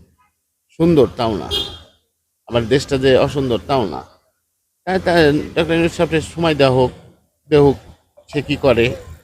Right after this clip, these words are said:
না পারলে তো আমাদের সরকার আসবেই। আর নির্বাচন সবাই চায়,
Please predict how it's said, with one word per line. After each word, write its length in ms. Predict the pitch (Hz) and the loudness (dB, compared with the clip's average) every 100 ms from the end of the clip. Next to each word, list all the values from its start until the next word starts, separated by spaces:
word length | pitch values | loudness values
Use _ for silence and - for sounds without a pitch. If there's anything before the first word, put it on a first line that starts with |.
| _ _ - | _ _ -2
না 80 | 156 | 2
পারলে 280 | 156 151 135 | 4 4 4
তো 100 | 147 | 4
আমাদের 320 | 139 131 135 | 2 2 0
সরকার 340 | - 135 143 | 0 -4 -2
আসবেই। 440 | 120 104 76 71 71 - _ _ _ _ _ - - | -2 -2 -6 -12 -14 -16 _ _ _ _ _ -20 -12
আর 60 | |
নির্বাচন 440 | 95 117 143 185 190 | -6 0 0 0 -2
সবাই 320 | 180 151 120 | 2 2 2
চায়, 280 | - 80 | -2 -10